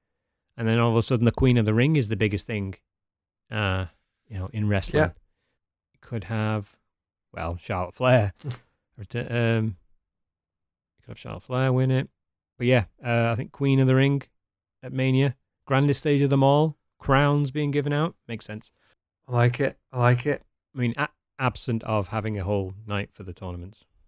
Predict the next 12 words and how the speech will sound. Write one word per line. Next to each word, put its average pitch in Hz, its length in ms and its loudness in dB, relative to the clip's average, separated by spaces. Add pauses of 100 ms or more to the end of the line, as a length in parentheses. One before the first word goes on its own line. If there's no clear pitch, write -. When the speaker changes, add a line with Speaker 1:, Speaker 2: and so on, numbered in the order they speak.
(160)
Speaker 2:
True. 101 280 -4 (1300)
Speaker 1:
I 190 40 -4
mean, 180 160 4
maybe 151 240 4
Queen 143 340 2
of 135 60 4
the 135 80 6
Ring 131 180 6
could 127 220 -2
be 131 260 4
a, 131 60 -2
a - 340 -16